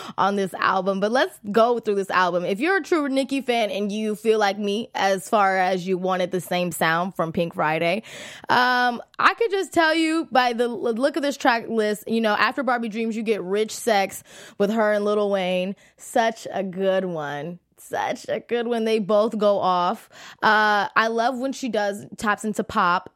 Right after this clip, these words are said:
So, of course, her single Bed with Ariana Grande is <laughs> off, um, off the charts, amazing. And I actually like the one that she did with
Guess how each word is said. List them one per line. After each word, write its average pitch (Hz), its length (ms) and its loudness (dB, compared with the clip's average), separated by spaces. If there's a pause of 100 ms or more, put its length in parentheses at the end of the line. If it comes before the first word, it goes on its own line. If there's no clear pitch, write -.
So, 208 260 2
of 196 200 -2
course, 208 320 0
her 202 140 -2
single 190 420 -4
Bed 180 460 0
with 185 140 -2
Ariana 165 500 -2
Grande 180 380 0
is 180 460 2 (340)
<laughs> - 380 -16
off, 185 280 2 (140)
um, 196 180 0 (140)
off 202 160 2
the 196 80 -4
charts, 170 260 -2
amazing. 170 600 -4 (420)
And 262 380 2 (360)
I 285 180 4
actually 403 200 -2
like 359 160 -2
the 339 80 -2
one 311 200 -2
that 302 100 -2
she 311 140 -4
did 240 340 0
with 214 440 -2